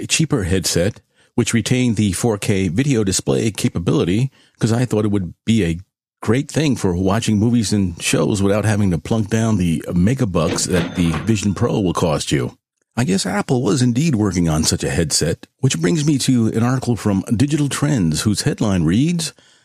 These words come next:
"Apple's cheaper Vision Pro headset may have been scrapped, report claims." Well, of course it would be scrapped.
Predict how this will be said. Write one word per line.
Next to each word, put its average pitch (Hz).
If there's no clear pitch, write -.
"Apple's 117
cheaper 170
Vision 151
Pro 147
headset 123
may 113
have 135
been 135
scrapped, 101
report 104
claims." 92
Well, -
of 117
course 101
it 85
would 78
be 80
scrapped. -